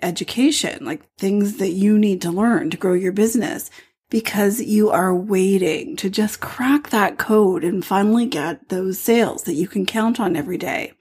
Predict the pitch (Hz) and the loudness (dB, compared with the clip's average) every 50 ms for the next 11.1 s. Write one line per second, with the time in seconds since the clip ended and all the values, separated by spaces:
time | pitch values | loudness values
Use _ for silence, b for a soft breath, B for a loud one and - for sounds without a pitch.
0 | b b b b b b b b b b _ _ - 262 262 - 262 269 262 302 | b b b b b b b b b b _ _ -4 -4 0 2 2 2 2 0
1 | 302 277 294 320 370 403 294 277 254 226 - 202 190 190 190 196 202 226 294 339 | 0 2 2 2 4 4 4 4 6 4 4 4 2 2 2 2 2 2 2 2
2 | 294 262 233 220 220 220 208 - 180 208 220 233 240 240 202 190 185 185 190 - | 4 4 6 6 6 4 4 2 2 4 4 4 4 4 2 2 2 0 -2 -2
3 | 233 214 - - 262 247 233 208 202 202 220 214 233 220 214 208 208 220 - - | -4 -4 0 0 0 2 2 2 2 0 -2 -4 -2 0 0 0 0 -2 -6 -4
4 | 240 233 226 220 202 208 - - 226 196 180 185 - - 196 180 349 339 - - | 0 0 0 0 0 -2 -4 -6 -4 -4 -4 -4 -4 -4 -2 0 0 0 -2 -4
5 | 214 196 196 220 202 190 175 180 180 - - - - 285 277 277 240 185 185 190 | -6 -6 -6 -4 -4 -2 -2 -2 -4 -6 -6 0 2 4 4 4 4 2 0 0
6 | 202 208 - - _ - 214 214 220 214 220 233 214 214 208 - - b b b | -2 -2 -4 -6 _ 0 2 2 2 2 2 2 2 2 2 0 -4 b b b
7 | b b b b b b - 202 220 226 220 214 208 208 196 185 196 226 214 233 | b b b b b b -2 0 2 4 4 2 2 0 -2 -4 -2 2 4 6
8 | 285 440 539 - 285 269 180 165 170 - - - - - - 226 202 190 185 175 | 6 4 4 2 -2 -2 -2 -2 -4 -10 -14 -14 -10 -4 0 0 0 0 -2 -6
9 | 175 - - 196 202 196 185 180 - - 202 196 180 - 196 196 180 175 185 - | -8 -10 -10 -8 -6 -6 -6 -6 -4 -4 -6 -6 -6 -6 -6 -4 -4 -4 -4 -6
10 | 202 196 180 180 180 190 - - 180 175 208 180 175 - 170 180 185 170 175 185 | -6 -4 -4 -4 -4 -6 -8 -10 -10 -8 -6 -6 -4 -4 -6 -8 -8 -8 -8 -8
11 | 202 214 | -10 -10